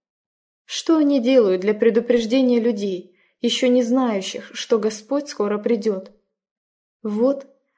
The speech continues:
Господь выходит из жилища своего, наказать обитателей земли за их беззаконие. И земля откроет поглощённую ею кровь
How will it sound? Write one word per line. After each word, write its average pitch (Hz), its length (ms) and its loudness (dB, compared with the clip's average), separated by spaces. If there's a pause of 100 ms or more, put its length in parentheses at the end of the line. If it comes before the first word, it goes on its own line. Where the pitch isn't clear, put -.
Господь 240 640 0
выходит 254 560 0
из 240 80 2
жилища 247 520 0
своего, 196 560 -6 (520)
наказать 247 580 2
обитателей 240 680 2
земли 226 400 0
за 233 120 6
их 226 220 2
беззаконие. 214 840 -2 (1040)
И 254 80 0
земля 277 440 2
откроет 285 520 0
поглощённую 254 800 4
ею 226 300 2
кровь 269 480 4